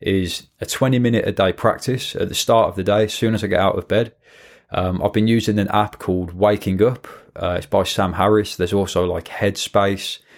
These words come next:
loads of other apps that you can use. What you do during these twenty minute sessions or ten minute or fifteen minute, whatever you wanna do, is you have an object of focus, which is usually your breath. So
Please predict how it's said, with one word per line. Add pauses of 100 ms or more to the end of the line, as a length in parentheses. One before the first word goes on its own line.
(200)
loads
of
other
apps
that
you
can
use. (400)
What
you
do
during
these
twenty
minute
sessions
or
ten
minute
or
fifteen (160)
minute,
whatever
you
wanna
do, (420)
is
you
have
an
object
of
focus,
which
is
usually
your
breath. (520)
So